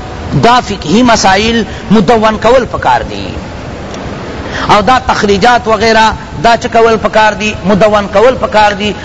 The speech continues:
او دا احادیث باقاعدہ تدوین پکار دا، کنی بیا به سره نویر شي۔ نو دو په زړو کې، دغې طبقې خلکو په زړو کې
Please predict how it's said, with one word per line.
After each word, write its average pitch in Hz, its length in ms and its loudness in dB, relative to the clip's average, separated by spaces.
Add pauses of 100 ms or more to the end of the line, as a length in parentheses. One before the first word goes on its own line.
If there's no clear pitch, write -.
او 196 140 4
دا 190 120 0
احادیث 202 640 -2
باقاعدہ 185 560 0 (100)
تدوین 202 420 2
پکار 156 440 0
دا، 101 300 -4 (800)
کنی 233 240 4
بیا 226 180 4
به 220 80 0
سره 196 240 2
نویر 190 360 2
شي۔ 156 200 -2 (260)
نو 196 80 6
دو 190 360 4
په 240 100 4
زړو 220 380 2
کې، 226 360 0
دغې 269 200 0
طبقې 220 380 0
خلکو 214 220 -2
په 202 120 -2
زړو 214 320 2
کې 220 140 2